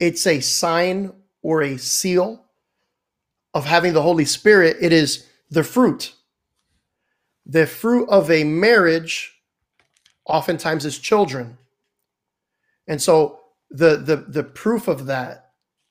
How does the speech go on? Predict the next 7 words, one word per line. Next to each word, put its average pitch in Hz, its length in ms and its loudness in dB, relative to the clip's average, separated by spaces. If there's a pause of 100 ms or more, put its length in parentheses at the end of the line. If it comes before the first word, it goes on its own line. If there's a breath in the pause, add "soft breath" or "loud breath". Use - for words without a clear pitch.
(420)
is 160 260 -2
fruit. 131 420 -6 (400 soft breath)
I-, 180 160 0
in 190 140 2
the 185 80 4
same 190 360 0
way, 170 340 2